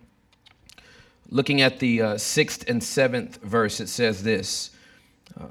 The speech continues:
"For a child is born to us, a son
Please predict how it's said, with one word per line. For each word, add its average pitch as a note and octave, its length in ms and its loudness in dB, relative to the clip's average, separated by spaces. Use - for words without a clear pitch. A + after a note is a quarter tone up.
"For D3+ 240 6
a - 40 6
child G3 600 8
is C#3+ 180 0
born C#3+ 520 2
to - 220 -2
us, - 640 -2
a C3 100 6
son C#3 800 6